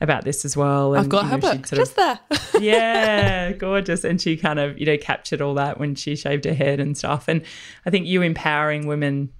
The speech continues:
Speaker 1: that are going through that as well to say, "Hey, look, it doesn't have to be all bad. It's, you know, like, you can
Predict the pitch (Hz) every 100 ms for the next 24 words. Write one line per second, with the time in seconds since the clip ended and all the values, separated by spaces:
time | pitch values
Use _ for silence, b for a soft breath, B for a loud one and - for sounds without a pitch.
0 | - 156 151 147 147 160 147 143 143 143
1 | 135 139 147 135 143 160 165 - 170 175
2 | 240 247 277 349 - - b b - 285
3 | 339 339 302 240 226 214 202 196 233 349
4 | 381 392 - 262 262 269 349 269 247 254
5 | 262 277 240 233